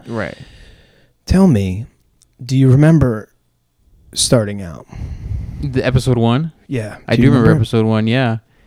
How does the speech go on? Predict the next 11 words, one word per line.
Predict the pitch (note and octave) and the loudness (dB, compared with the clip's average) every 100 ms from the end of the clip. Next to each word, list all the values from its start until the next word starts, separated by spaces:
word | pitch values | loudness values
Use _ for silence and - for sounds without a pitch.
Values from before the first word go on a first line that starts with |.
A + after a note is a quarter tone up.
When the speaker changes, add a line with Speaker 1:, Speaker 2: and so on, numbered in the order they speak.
| _ _ - | _ _ -8
Speaker 1:
And, | A2+ A2+ A2 A2 | -2 0 0 -2
uh, | A2 G#2+ G#2+ G#2+ | -2 -2 -4 -4
how, | A#2+ B2 A2+ A2 A#2 | -4 -2 -2 -2 -2
<laughs> | - - - - | -2 0 -2 0
how | F3 C#3 | 0 0
angry | C3+ D3 C#3+ C3 | -2 -2 -2 -2
you | B2 | -2
would | A#2+ | -2
get | A#2+ B2+ | -2 -2
with | B2+ B2 | -4 -8
me | B2 A#2 A#2 | -8 -10 -10